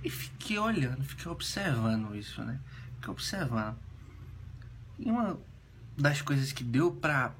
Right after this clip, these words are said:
pra, pra perceber é que me parece que essas pessoas, né, essas pessoas chatas, essas pessoas secas, essas pessoas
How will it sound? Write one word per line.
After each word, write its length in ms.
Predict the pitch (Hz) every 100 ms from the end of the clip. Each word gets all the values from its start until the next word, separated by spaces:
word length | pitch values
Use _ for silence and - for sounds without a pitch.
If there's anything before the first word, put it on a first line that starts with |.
| -
pra, 200 | 131 110
pra 220 | - 127
perceber 720 | - 117 - 113 107 131 139 139 - - -
é 100 | 139
que 440 | - - 151 151 - - - -
me 120 | 170
parece 680 | 180 170 131 135 139 - 135
que 120 | 156
essas 260 | 151 147 -
pessoas, 880 | 135 120 - 117 110 107 104 - -
né, 200 | 113 117
essas 280 | 113 123 -
pessoas 460 | - 139 123 120
chatas, 760 | - - - 117 110 - - 104
essas 260 | 113 131
pessoas 400 | - 127 - 127
secas, 920 | - - - 131 120 - - - - - - - - - -
essas 340 | - 131 -
pessoas 720 | - 127 - 120 117 113 -